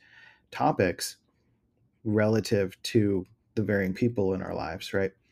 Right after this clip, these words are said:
And so emotional boundaries for me became an issue because I, I, I was not, ba-,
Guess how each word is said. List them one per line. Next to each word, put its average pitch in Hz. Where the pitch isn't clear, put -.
And 123
so 160
emotional 170
boundaries 127
for 110
me 110
became 120
an 110
issue 120
because 104
I, 101
I, 107
I 117
was 135
not, 160
ba-, 135